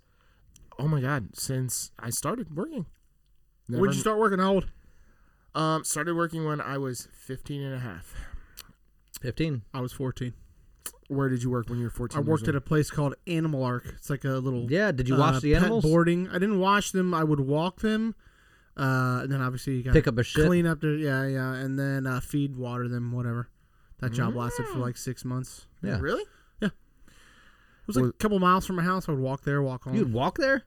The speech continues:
Speaker 2: Yeah.
Speaker 3: Down
Speaker 2: Well,
Speaker 3: Hamilton
Speaker 2: I
Speaker 3: Avenue?
Speaker 2: wanted a car. Yeah, it was a busy ass street, which
Speaker 3: Yeah,
Speaker 2: is
Speaker 3: no
Speaker 2: what it's all
Speaker 3: sidewalks.
Speaker 2: I wanted a car, bro. Since I was,
Speaker 1: That's
Speaker 2: like,
Speaker 1: a long
Speaker 2: thirteen,
Speaker 1: walk.
Speaker 2: like, I want a
Speaker 1: Animal,
Speaker 2: car.
Speaker 1: Animal
Speaker 2: Yeah.
Speaker 1: Arc, the one on
Speaker 3: Nah,
Speaker 1: S-
Speaker 3: uh, uh,
Speaker 2: Uh,
Speaker 3: you, it's now called,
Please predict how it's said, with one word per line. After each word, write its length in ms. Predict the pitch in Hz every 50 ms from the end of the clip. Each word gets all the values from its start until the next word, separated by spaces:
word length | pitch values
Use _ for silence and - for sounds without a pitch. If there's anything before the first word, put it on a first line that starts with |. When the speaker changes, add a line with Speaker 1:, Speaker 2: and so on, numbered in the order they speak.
| - -
Speaker 2:
Yeah. 120 | - - - - - - _ _ _ _ _ _ _ - - - - -
Speaker 3:
Down 120 | 143 151 175 185
Speaker 2:
Well, 60 | 170 190
Speaker 3:
Hamilton 260 | 220 240 226 208 180
Speaker 2:
I 80 | 190
Speaker 3:
Avenue? 180 | 220 269 339 359
Speaker 2:
wanted 320 | 349 247 247 247 240 214
a 80 | 196 156
car. 240 | - - - 185 - - -
Yeah, 240 | 220 214 202 190 175
it 40 |
was 120 | 175 151 170
a 40 | 180
busy 320 | 160 196 208 185 190 196
ass 160 | 180 170 -
street, 320 | - - 180 175 151 131 - -
which 100 | - 147
Speaker 3:
Yeah, 80 | 135 -
Speaker 2:
is 80 | 139
Speaker 3:
no 100 | 135 165
Speaker 2:
what 40 | 233
it's 80 | 240 -
all 40 | -
Speaker 3:
sidewalks. 520 | - 135 127 117 120 123 - - - - - - -
Speaker 2:
I 40 | 151 143 165
wanted 220 | 180 180 180 170
a 40 | 156
car, 240 | - - 131 117 113
bro. 200 | - 92 123 123 - - _ _ _ _ - -
Since 240 | - 147 143 131 143
I 80 | 143
was, 80 | 139 -
Speaker 1:
That's 180 | 262 320 - -
Speaker 2:
like, 100 | 466 440
Speaker 1:
a 40 |
long 200 | 330 165 123 113 123
Speaker 2:
thirteen, 300 | 135 123 117 110 - 123
Speaker 1:
walk. 140 | 117 120 120
Speaker 2:
like, 40 | 117 113
I 60 | 123
want 60 | 139
a 60 | 151 185
Speaker 1:
Animal, 240 | 220 233 214 180
Speaker 2:
car. 100 | 123 113 - - - -
Speaker 1:
Animal 300 | 151 170 185 196 190 170 147 -
Speaker 2:
Yeah. 60 | - 139
Speaker 1:
Arc, 240 | 156 196 208 -
the 100 | - 170
one 180 | 156 156 165 165
on 100 | 160 139
Speaker 3:
Nah, 80 | 143 151
Speaker 1:
S- 40 | 165 147
Speaker 3:
uh, 20 | 175 170 - 156 156 147 123 -
uh, 40 | 87
Speaker 2:
Uh, 20 | 127
Speaker 3:
you, 80 | - - _ _ -
it's 200 | - 135 - -
now 180 | 147 156 160 156
called, 220 | - - 127 113